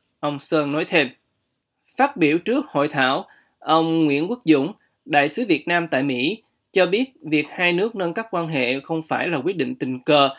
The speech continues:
mà là kết quả của ý chí chính trị mạnh mẽ và nỗ lực không mệt mỏi của lãnh đạo hai nước. Ông Dũng chỉ ra cuộc điện đàm hồi tháng ba năm ngoái giữa Tổng bí thư Nguyễn Phú Trọng và Tổng thống Biden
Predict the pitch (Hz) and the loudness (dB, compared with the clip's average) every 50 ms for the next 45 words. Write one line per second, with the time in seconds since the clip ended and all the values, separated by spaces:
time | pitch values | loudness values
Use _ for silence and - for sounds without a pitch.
0 | - - - _ _ - 143 139 143 143 139 - - - 156 - - 135 123 123 | -12 -20 -20 _ _ -2 0 0 2 2 0 0 -2 -4 -4 -4 0 0 2 2
1 | 143 165 - 160 151 170 196 - - 185 214 226 - - 202 240 247 - 160 135 | 0 0 -4 -4 -4 -4 -6 -6 -8 -10 -10 -10 -12 -10 -8 -6 -2 0 0 2
2 | 131 139 143 127 127 135 143 135 117 117 147 208 - - _ _ - 131 135 143 | 0 0 -2 -2 -2 -2 -2 -2 -2 -2 -4 -4 -8 -14 _ _ -8 -2 0 2
3 | 143 139 135 131 170 190 160 - - - - 175 170 170 156 135 127 - - 131 | 2 2 0 0 -2 -2 -2 -4 -6 -8 -8 -6 -4 -2 -2 -4 -4 -6 -6 -4
4 | 123 123 165 160 - 156 160 147 135 156 156 127 - 113 135 - 156 139 143 156 | -4 -4 -4 -4 -4 -2 -2 -2 -2 0 0 0 0 0 -2 -2 -2 0 2 2
5 | 190 254 247 - _ _ _ _ _ _ _ _ _ _ - 196 214 208 190 165 | 2 2 0 -4 _ _ _ _ _ _ _ _ _ _ 0 0 0 2 2 2
6 | 143 156 214 - 160 147 185 196 202 185 - - 147 147 151 147 135 135 135 143 | 2 2 0 0 0 0 2 0 0 -2 -2 -4 -6 -4 -4 -4 -2 0 2 2
7 | 139 135 131 127 127 127 - 156 190 190 175 160 165 160 160 156 160 156 160 175 | 2 2 2 -2 -6 -6 -6 -6 -2 0 0 2 2 0 0 0 0 0 0 0
8 | 208 240 214 156 131 135 151 - - 135 127 156 175 202 208 190 180 180 170 165 | -2 -4 -4 -4 -4 -4 -2 -2 -2 -2 -2 -2 -4 -4 -4 -4 -2 0 2 2
9 | 165 160 - - - _ _ 135 127 135 131 147 175 - - 233 240 - 165 127 | 0 0 -4 -12 -20 _ _ -8 -4 -4 -4 -4 -4 -6 -8 -6 2 4 4 4
10 | 123 123 - - 131 127 - 120 120 143 156 175 175 196 214 185 165 165 160 160 | 4 0 -4 -6 -6 -6 -4 -6 -6 -6 -8 -8 -10 -6 0 2 4 4 4 4
11 | 139 127 | 2 0